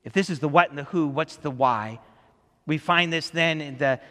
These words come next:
uh, statement here where it says in verse six, "With trumpets and the sound of the horn, make a joyful noise before the King, the Lord." The why is because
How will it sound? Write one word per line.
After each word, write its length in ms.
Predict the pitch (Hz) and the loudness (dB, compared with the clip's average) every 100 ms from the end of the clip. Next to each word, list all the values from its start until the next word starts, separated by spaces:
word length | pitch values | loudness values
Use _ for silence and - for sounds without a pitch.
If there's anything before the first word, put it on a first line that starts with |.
| - - | -20 -4
uh, 160 | 131 123 | -2 -2
statement 480 | - 180 165 147 | 0 0 0 -2
here 280 | 131 165 165 | -2 0 2
where 160 | 143 135 | 0 -4
it 80 | 123 | -4
says 400 | - 160 139 - - _ _ _ _ - | 2 2 2 -10 -20 _ _ _ _ -10
in 100 | 160 | -2
verse 220 | 151 156 | -2 -2
six, 340 | - 165 - | 0 -2 -2
"With 160 | 151 151 | -6 -6
trumpets 480 | - 208 185 175 - | -2 -2 0 -4 -4
and 160 | 156 | -6
the 60 | 143 | -6
sound 340 | - 185 180 | -4 -2 0
of 60 | 165 | 0
the 80 | 147 | -2
horn, 320 | 165 160 147 - - | 2 2 2 -6 -6
make 200 | 156 175 | 2 2
a 60 | 170 | 2
joyful 380 | 156 170 170 160 | 0 0 0 0
noise 240 | 156 156 | -2 -2
before 800 | 151 143 - - 190 202 202 202 - - - 127 | -2 -6 -6 -2 2 2 0 -4 -10 -20 -16 -4
the 140 | 139 | -4
King, 720 | - - 180 147 113 107 101 - _ _ _ | -4 -8 -4 -4 -4 -8 -14 -18 _ _ _
the 180 | 135 123 | -8 -6
Lord." 540 | 117 123 113 101 110 131 _ _ _ _ _ _ _ _ _ - | -4 -4 -6 -8 -14 -20 _ _ _ _ _ _ _ _ _ -10
The 100 | 120 | -2
why 300 | 135 143 139 | 0 2 0
is 320 | 123 120 - | -2 -6 -10
because 600 | 123 113 120 110 - | -14 -10 -10 -12 -16